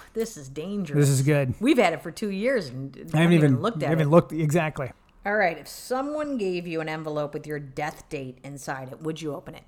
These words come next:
Speaker 2: Nope.
Speaker 1: Neither would I.
Speaker 2: I don't wanna know.
Speaker 1: Yeah, perfect.
Speaker 2: Let everybody be surprised.
Speaker 1: Uh, what is the most difficult thing you've ever done?
Speaker 2: Physically, mentally, financially? Like, there's so many
Speaker 1: <laughs> Physically, like, what's a physical feat?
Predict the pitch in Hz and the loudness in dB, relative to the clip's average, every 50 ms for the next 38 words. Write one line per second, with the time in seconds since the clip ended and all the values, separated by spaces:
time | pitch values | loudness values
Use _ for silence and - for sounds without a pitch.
0 | _ - 180 190 190 - - _ _ _ _ _ _ _ _ _ _ - 175 147 | _ 2 2 2 2 0 -10 _ _ _ _ _ _ _ _ _ _ -16 -14 -12
1 | 143 143 139 135 139 127 - _ _ _ _ - 143 127 123 120 120 117 113 113 | -12 -12 -12 -14 -16 -16 -18 _ _ _ _ -6 -4 -4 -4 -6 -8 -10 -10 -12
2 | 110 - - _ _ _ _ - - 127 127 - _ _ _ _ _ - 156 147 | -14 -14 -16 _ _ _ _ -14 -14 -14 -14 -16 _ _ _ _ _ -14 -12 -12
3 | 131 143 135 - - _ _ _ _ - 156 151 156 151 147 143 143 139 131 139 | -12 -14 -16 -18 -20 _ _ _ _ -4 -4 -2 -2 -2 -2 -2 -2 -4 -4 -6
4 | 135 - 147 - 143 135 147 147 - - - _ _ _ _ _ - 185 175 170 | -8 -10 -10 -10 -10 -10 -10 -12 -14 -18 -20 _ _ _ _ _ -2 0 2 2
5 | 170 165 165 165 160 160 160 160 160 156 156 151 156 - 165 160 202 240 262 - | 2 2 2 2 2 2 2 2 2 0 -2 -4 -8 -8 -6 -4 -2 -2 0 0
6 | 233 214 202 190 190 180 185 156 147 139 135 156 180 190 - 226 233 226 226 226 | 0 0 2 2 0 -2 -4 -10 -16 -12 -6 -4 -4 -4 -4 -4 -2 0 0 -2
7 | 220 - - 180 170 170 165 156 151 - - - 156 147 147 156 151 147 139 147 | -2 -4 -4 -6 -4 -4 -4 -6 -6 -8 -8 -6 -6 -6 -4 -6 -6 -8 -6 -8
8 | 143 131 127 - - - - - _ _ - - - 175 180 196 214 269 - - | -8 -10 -10 -12 -16 -20 -20 -20 _ _ -20 -2 4 6 6 6 6 4 2 4
9 | 262 254 262 254 214 190 147 131 139 156 190 185 - 220 233 233 240 240 240 214 | 4 4 4 2 0 -2 -2 0 0 2 2 2 2 2 2 2 2 2 2 0
10 | - - _ _ _ _ - - 135 127 131 147 180 196 - 226 226 233 240 240 | -2 -6 _ _ _ _ -2 -2 -2 0 0 0 0 0 2 2 2 2 2 2
11 | 226 160 156 147 143 175 175 - - 190 185 180 175 165 151 139 - - - - | 2 2 0 2 2 0 0 2 2 2 4 4 4 2 0 -2 -4 -8 -16 -16
12 | - - - - - - - - - - - - - - 226 - - - _ _ | -16 -16 -16 -14 -14 -14 -14 -14 -14 -16 -16 -14 -12 -10 -10 -10 -10 -14 _ _
13 | _ _ _ _ _ - - 226 240 220 - - - - - - 330 311 240 269 | _ _ _ _ _ -20 -18 -18 -18 -18 -18 -20 -20 -8 -2 -2 0 0 0 -2
14 | - - 156 143 147 160 175 175 240 233 233 208 214 - - 202 185 196 - 190 | -4 -4 -8 -8 -6 -6 -4 -4 -4 -2 -4 -4 -4 -4 -4 -4 -4 -4 -4 -6
15 | 170 - - - 139 143 - - - | -6 -8 -10 -14 -16 -16 -16 -20 -20